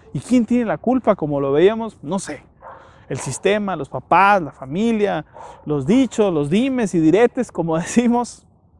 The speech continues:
no sé. Lo cierto es que el plan de Dios fue perdonarnos. Y en ese perdón encontramos lo suficiente como para perdonar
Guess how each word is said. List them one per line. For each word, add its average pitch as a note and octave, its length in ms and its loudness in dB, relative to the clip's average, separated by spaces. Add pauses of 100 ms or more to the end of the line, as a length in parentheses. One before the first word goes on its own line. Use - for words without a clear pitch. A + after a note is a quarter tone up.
(280)
no E3 100 -8
sé. - 320 -14 (1400)
Lo C#3+ 180 0
cierto F#3 640 -2
es C3 300 -6 (1120)
que D3+ 120 0
el C#3+ 140 0
plan A#3+ 360 -2
de B3 120 0
Dios F#3 500 -2 (460)
fue E3 260 -4
perdonarnos. C3+ 1200 -6
Y E3+ 180 2
en F#3 200 2
ese C#4 240 -2
perdón E3+ 600 -4 (640)
encontramos E3+ 1080 -2 (520)
lo A3 200 8
suficiente A#3+ 1160 -6
como F3 260 -4
para D#3+ 320 -2
perdonar D#3+ 720 -2